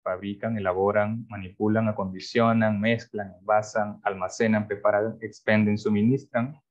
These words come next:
Esas son las, eh, lo que el código establece. Productos o servicios, eh, de cualquier naturaleza a consumidores. Es importante también en este caso de la definición establecer la habitualidad en lo que es de,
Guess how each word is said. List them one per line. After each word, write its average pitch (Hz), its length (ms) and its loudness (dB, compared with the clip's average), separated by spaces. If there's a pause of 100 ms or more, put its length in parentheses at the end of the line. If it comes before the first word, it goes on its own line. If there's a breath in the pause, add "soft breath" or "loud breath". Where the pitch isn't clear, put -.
(300)
Esas 101 280 2
son 107 180 0
las, 107 320 0
eh, 92 500 -2
lo 95 320 -4
que 101 80 0
el 92 120 -2
código 104 280 6
establece. 113 580 -2 (360)
Productos 123 420 2
o 151 40 -6
servicios, 131 760 -4 (680)
eh, 104 280 0
de 117 120 2
cualquier 117 300 0
naturaleza 110 500 -2
a - 20 -6
consumidores. 90 840 -10 (520)
Es 123 160 2
importante 120 580 2
también 123 340 4
en 120 100 4
este 120 220 -4
caso 113 280 2
de 120 60 4
la 117 80 4
definición 117 500 -4
establecer 107 500 0
la 113 120 2
habitualidad 101 600 2 (380)
en 110 100 -2
lo 98 100 -2
que - 80 -2
es 110 160 -8
de, 92 240 0